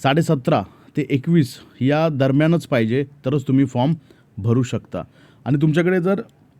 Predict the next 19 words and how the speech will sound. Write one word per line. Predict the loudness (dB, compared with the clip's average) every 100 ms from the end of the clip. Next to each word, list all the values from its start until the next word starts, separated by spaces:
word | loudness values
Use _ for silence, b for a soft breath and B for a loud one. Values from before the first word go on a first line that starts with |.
| _ _ _ _ -6 2
एल | 4
एम | 6 6
व्ही | 4 4
मोटर | 4 2 2
ड्रायव्हिंग | -2 0 0 0
स्कूल | 0 0
असेल, | 0 -2 -4 -4 -8 B -8
ड्रायव्हिंग | 0 2 4 2 2
लायसन | 0 0 2 0
असेल, | 0 -2 -4 b b b _ -4
तर | -4
तुम्हाला | 0 0 0 -2 -6 _ _ _ _ _ _ _ -2 0
जास्त | 0 0
प्राधान्य | 0 0 2 4 4 2 -2 -4
देण्यात | 0 0 2
येणार | 2 2
आहे. | 0 -6
त्याच्यानंतर | -10 _ _ _ 0 2 2 2
बघा, | 0 -2